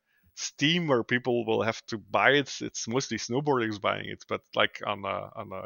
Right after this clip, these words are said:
Game Pass, everyone can download it, so, uh, anyone just will download and give it a try. So we knew, like,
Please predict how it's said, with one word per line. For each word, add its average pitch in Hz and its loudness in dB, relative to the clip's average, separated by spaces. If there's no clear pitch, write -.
Game 165 6
Pass, 113 6
everyone 147 6
can 113 0
download 151 6
it, 151 2
so, 110 2
uh, 107 2
anyone 151 8
just - 6
will 135 4
download 147 8
and 131 6
give 123 4
it 123 4
a 113 4
try. 127 6
So 139 6
we 131 6
knew, 156 2
like, 113 4